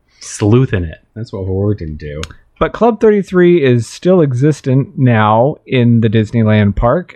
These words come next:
Speaker 2: uh, also in a-, another few parks that we'll get to. Uh, but it's become more of a exclusive wealthy person's club than anything else.
Speaker 1: The most expensive way to shell out money, to,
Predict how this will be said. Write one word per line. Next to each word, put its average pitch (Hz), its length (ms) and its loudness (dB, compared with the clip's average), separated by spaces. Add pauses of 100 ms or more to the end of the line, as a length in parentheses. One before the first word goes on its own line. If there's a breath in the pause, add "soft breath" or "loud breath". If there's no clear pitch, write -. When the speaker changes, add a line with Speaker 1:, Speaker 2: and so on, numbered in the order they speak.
Speaker 2:
uh, 117 380 -2
also 120 400 0
in 110 360 2 (200)
a-, 127 80 -2 (200)
another 113 600 0
few 117 260 0
parks 120 340 0
that 123 160 -2
we'll 123 100 0
get 131 240 -2
to. 170 320 0 (480 loud breath)
Uh, 135 280 0
but 160 260 -2
it's 185 160 -4
become 214 420 0
more 175 400 4
of 143 400 0
a 135 800 0 (480)
exclusive 147 760 0
wealthy 131 340 2
person's 101 520 -2
club 107 460 -8 (220)
than 123 320 2
anything 98 500 -4
else. - 380 -14
Speaker 1:
The 113 180 0
most 104 240 0
expensive 98 400 -4
way 92 120 2
to 90 100 -2
shell 90 200 -4
out 90 160 -4
money, 90 240 0
to, 87 140 0